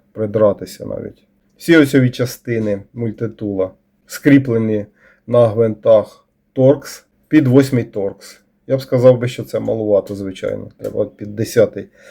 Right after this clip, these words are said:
так як це робить Лезермен. Але не думаю, що ви будете садити на якийсь там червоний фіксатор, щоб потім можна було все це діло звернути. Щодо інструментів мультитула,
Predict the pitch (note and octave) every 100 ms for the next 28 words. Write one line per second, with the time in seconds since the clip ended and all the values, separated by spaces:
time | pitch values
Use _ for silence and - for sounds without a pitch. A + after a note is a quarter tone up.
0 | - - A2 A#2 G#2+ - G#2+ G#2 G#2+ G#2+
1 | G2 F#2 G2+ G2+ - G2+ _ _ _ -
2 | D3 D3 C#3 D3+ F3+ C3+ A2+ - A2 G#2+
3 | G#2+ G#2+ A2 G#2 G2+ G2+ - G#2 A2 -
4 | G#2 G#2 G#2 G#2 G#2 - G2 G2 F#2+ _
5 | _ _ - A#2 A2 G#2+ G#2+ B2+ B2+ D3+
6 | D#3 B2 - - F#2+ A#2 A2 G#2 G#2 G#2
7 | G#2 F#2+ G2+ G2+ A2 G2+ G2+ F#2+ _ -
8 | G2 G#2 G#2 G2 G#2+ A2 G#2+ G2 - -
9 | _ _ _ _ - B2+ B2 - F#3 E3+
10 | E3+ - D3 C3+ - D3 C#3+ C3+ G#2 A2+
11 | G#2+ G#2+ G2+ G#2+ - F3+ D3 G#2+